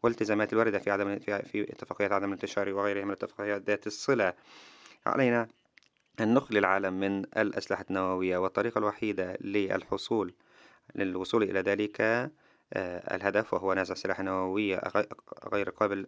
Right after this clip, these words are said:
ال-، الذي لا رجعة فيه والقابل للتحقق، هو اتخاذ إجراءات إيجابية في هذا الصدد مع الوضع في الاعتبار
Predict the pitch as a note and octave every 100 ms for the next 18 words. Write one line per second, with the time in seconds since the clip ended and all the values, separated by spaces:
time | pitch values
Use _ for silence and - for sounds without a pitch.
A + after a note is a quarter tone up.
0 | G#2 G2+ G2 G#2 G#2+ G2 G2 G#2 F#2+ F#2
1 | - - B2 F#2+ F#2 _ - _ - G2
2 | F#2+ F#2 F2+ - F#2+ - G2+ F#2+ - G#2+
3 | G#2+ - G#2+ - A2+ A2 G#2+ G#2+ G#2+ G#2+
4 | G#2+ A2 G#2+ A#2+ G#2 G#2 G2+ G2 - -
5 | A2 G#2+ G2+ F2 F2+ F#2+ F#2+ - F#2+ F#2+
6 | F#2+ - - G2+ G2+ G#2+ G2 G2+ G#2+